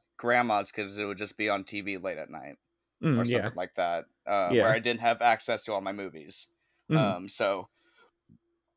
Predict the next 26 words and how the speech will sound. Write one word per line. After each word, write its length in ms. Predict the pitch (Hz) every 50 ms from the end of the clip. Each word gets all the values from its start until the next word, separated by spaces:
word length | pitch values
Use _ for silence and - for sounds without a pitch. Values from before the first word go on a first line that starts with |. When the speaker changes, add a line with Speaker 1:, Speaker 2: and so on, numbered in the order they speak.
| _ _ _ _ _ _ - _ _ _ -
Speaker 1:
but 180 | 127 156 160
okay, 340 | 185 196 - 226 226 196 147 - -
yeah, 200 | 160 165 143 -
I'd 120 | - 127 139
be 100 | 185 175
down 200 | 127 110 104 -
for 80 | 107
that. 200 | 101 110 117 113
But, 240 | - 117 113 110 101 98
uh, 200 | 110 107 107 107
you 120 | 113 120
enjoyed 340 | 120 117 113 127 131 139 139
them? 260 | 160 160 175 175 170 _ _ _ _ _ _ _ _ - - - - - - _ _ -
Speaker 2:
Uh, 240 | 151 175 190 190 190
I 100 | - 165
did 220 | 160 156 160 143 147
not 200 | 170 190 214 -
enjoy 440 | 202 208 196 - 190 190 196 190 190
the 80 | 175
motion 440 | 175 170 160 160 - - - 123 139
picture. 540 | 139 147 151 143 - - - 110 101 98 -
It 200 | - 131 147 147
is, 380 | 151 143 139 143 - - - -
uh, 220 | - 139 131 127 -
Speaker 1:
<laughs> 720 | - 170 - - - 165 - - - _ _ _ _ _ _
Slow. 580 | - - - - 123 123 113 113 120 120 -